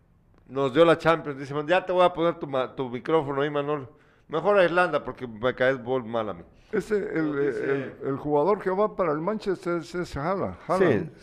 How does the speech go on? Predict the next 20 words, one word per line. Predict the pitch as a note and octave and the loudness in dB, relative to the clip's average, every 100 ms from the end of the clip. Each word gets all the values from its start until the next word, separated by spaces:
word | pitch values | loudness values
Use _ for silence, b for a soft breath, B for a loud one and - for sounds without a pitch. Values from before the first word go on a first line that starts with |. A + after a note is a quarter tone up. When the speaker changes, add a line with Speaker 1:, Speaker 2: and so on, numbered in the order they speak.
| - | 6
Speaker 1:
Haaland. | D#3 C#3 A#2 - | 6 6 0 -6
Speaker 2:
Eh, | - | -10
Haaland. | E3 E3 B2 b b - | -8 -8 -10 b b -10
Incorpor-, | C3+ A#2 C3+ B2+ | -8 -4 -2 6
Speaker 1:
Haaland. | C3 D#2 - | 6 6 0
Speaker 2:
eh, | C3+ A#2+ - | -2 -2 -4
se | A2+ - D3 | -10 -2 0
incorporaría | C#3 C3+ C3 - B2+ A#2+ C3 F3 | 0 -4 -4 -2 0 0 2 4
al | E3+ | 4
Manchester | D3+ D#3 D#3+ D3 B2 A#2+ | 2 -2 -2 -8 -6 -4
City, | G#2+ - F3 A2+ C#3 - - | -4 -6 -6 -4 -6 -10 -4
que | A#2+ | -2
Speaker 1:
Sí. | A2 | 0
Speaker 2:
dirige | C3 C#3+ C#3 | 0 0 -4
Pep | - C#3 D3+ | -2 0 0
Guardiola, | A#2+ G#2 A#2 C3+ C#3+ | 0 0 0 0 0
según | - A#2 C#3 | -2 -4 -2
la | C#3 | -4
Speaker 1:
Sí. | - | -2
Speaker 2:
prensa | C#3 D3 D3 - C#3+ | -2 -2 -4 -6 -6